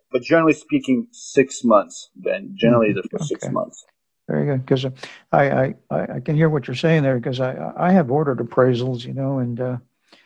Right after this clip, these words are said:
Speaker 2: on properties that, uh, I've invested into, you know, and, and I use it as a selling tool,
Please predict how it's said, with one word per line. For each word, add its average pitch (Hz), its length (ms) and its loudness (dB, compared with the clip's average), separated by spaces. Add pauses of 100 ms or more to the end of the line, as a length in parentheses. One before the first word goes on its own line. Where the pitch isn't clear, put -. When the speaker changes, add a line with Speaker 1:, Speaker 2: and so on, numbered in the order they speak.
(920)
Speaker 2:
on 151 100 -2
properties 131 520 0
that, 120 280 -6
uh, 127 600 -6
I've 120 160 -6
invested 123 560 -6
into, 120 320 -6
you 123 140 -4
know, 135 100 -4
and, 165 240 -4
and 147 100 0
I 135 40 0
use 175 220 2
it 156 120 0
as 131 80 -6
a 117 60 -8
selling 220 440 -6
tool, - 340 -14